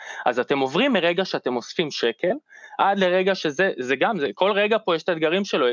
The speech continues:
תחשבו על זה ר-, רגע, מה זה רגע? שנה של ביניים. אתם מכניסים כסף, אבל זה לא משכורת, זה בקושי חצי משכורת. אז אתם ממשיכים לעבוד על זה, אתם לא, כאילו, יש איזה מסע כזה, אה, של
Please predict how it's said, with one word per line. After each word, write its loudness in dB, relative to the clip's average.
תחשבו -2
על 2
זה -2
ר-, -2
רגע, 2
מה 0
זה -2
רגע? 0
שנה 0
של -2
ביניים. 0
אתם 0
מכניסים -2
כסף, -2
אבל 0
זה 2
לא 2
משכורת, 0
זה 0
בקושי 0
חצי -2
משכורת. 0
אז 0
אתם 0
ממשיכים 0
לעבוד 2
על 0
זה, 0
אתם -2
לא, 2
כאילו, 0
יש -2
איזה 0
מסע -2
כזה, 2
אה, 0
של 0